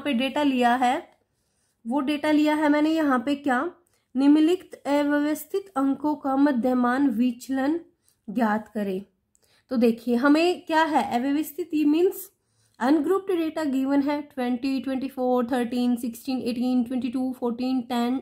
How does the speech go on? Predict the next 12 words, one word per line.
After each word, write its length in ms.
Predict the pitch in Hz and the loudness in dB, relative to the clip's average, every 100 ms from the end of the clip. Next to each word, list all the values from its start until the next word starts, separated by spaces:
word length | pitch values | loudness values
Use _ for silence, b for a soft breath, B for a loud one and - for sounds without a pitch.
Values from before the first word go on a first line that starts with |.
| - | -2
इलेवन 460 | 233 233 240 247 | 0 0 0 0
and 160 | 339 427 - | -2 -4 -6
फ़िफ़्टीन। 440 | 240 208 185 180 185 _ _ _ _ _ _ _ _ _ _ _ - | -6 -6 -8 -10 -14 _ _ _ _ _ _ _ _ _ _ _ -6
तो 100 | 339 | -4
हम 440 | 311 330 339 339 - | 2 4 6 4 -2
क्या 160 | 311 311 | -2 -2
करेंगे, 340 | 302 233 196 226 | 0 -2 0 -2
सबसे 300 | 339 311 320 | -4 -6 -4
पहले 260 | 302 311 | 0 0
जो 180 | 262 330 | 0 -2
हमें 420 | 302 302 285 311 | 0 2 2 0
अनग्रुप्ड 520 | - 277 277 330 302 | -2 0 0 -2 -4